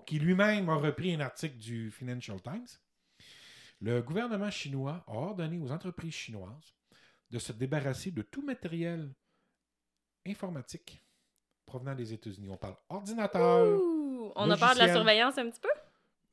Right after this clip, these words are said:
Speaker 1: Ben,
Speaker 2: Et
Speaker 1: pas
Speaker 2: aussi
Speaker 1: ni-
Speaker 2: toute la question
Speaker 1: ben, ben,
Speaker 2: d'encourager le commerce américain, là.
Speaker 1: ben, c'est ça. Et c'est clair, euh, s'ils veulent avoir des laptops au-, en Chine maintenant, ça va être des Lenovo. Ça, il n'y aura plus rien de fabriqué aux États-Unis.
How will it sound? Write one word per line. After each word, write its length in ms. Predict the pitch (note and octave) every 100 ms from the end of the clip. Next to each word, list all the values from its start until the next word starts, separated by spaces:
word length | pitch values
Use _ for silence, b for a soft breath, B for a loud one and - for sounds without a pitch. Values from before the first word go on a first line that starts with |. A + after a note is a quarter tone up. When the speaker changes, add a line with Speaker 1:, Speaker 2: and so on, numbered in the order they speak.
| _
Speaker 1:
Ben, 440 | - A2+ D#3 D#3+ D#3+
Speaker 2:
Et 80 | D4+
Speaker 1:
pas 60 | D4+
Speaker 2:
aussi 220 | C#4 F#4
Speaker 1:
ni- 60 |
Speaker 2:
toute 120 | F#4+ D4
la 120 | C4
question 360 | B3+ C4 C#4 C4+
Speaker 1:
ben, 80 |
ben, 80 | A3
Speaker 2:
d'encourager 380 | B2 A#3 G#3+ A#3
le 80 | A#3+
commerce 320 | A3+ F#3+ G#3+
américain, 460 | G#3+ F3+ F#3+ F3 D#3+
là. 120 | E3 - _
Speaker 1:
ben, 240 | B2 B2 A2+
c'est 160 | D#3+
ça. 240 | D3 E3 D3
Et 160 | D3
c'est 180 | C#3 D3+
clair, 400 | - D#3 F#3 F3
euh, 220 | C#3 C3+ C3 B B B
s'ils 240 | - -
veulent 140 | D3 D#3+
avoir 240 | D3+ E3
des 140 | D3+ D3
laptops 440 | C#3 - F3 E3+
au-, 180 | C3+ C3+
en 200 | B2+ B2
Chine 180 | - E3
maintenant, 260 | B2+ D#3
ça 120 | D#3+
va 80 | A#2+
être 40 | B2+
des 100 | A#2+
Lenovo. 400 | A#2+ A#2+ A2 C#3+
Ça, 100 | D#3+
il 40 |
n'y 60 | A2
aura 140 | A2
plus 240 | A2+ B2 C3
rien 180 | A2+ C3+
de 40 |
fabriqué 340 | - A2+ A2 A#2+
aux 60 |
États-Unis. 560 | A2+ G#2+ A2 G2 G#2+